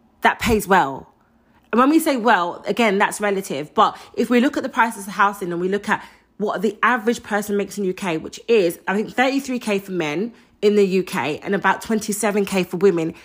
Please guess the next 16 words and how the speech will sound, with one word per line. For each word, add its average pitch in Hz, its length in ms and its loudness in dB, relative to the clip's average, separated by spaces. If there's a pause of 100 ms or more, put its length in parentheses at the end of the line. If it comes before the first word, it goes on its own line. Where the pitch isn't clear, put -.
(220)
in 208 160 6
the 202 80 4
U 180 160 0
K. 160 360 -4 (240)
So - 120 -6
when 359 140 6
people 415 200 6
make 320 320 2
such - 380 0
statements, 180 760 -4
it 226 140 2
just - 160 -2
pisses 285 380 0
me 196 120 4
off, 170 300 2
because 220 440 4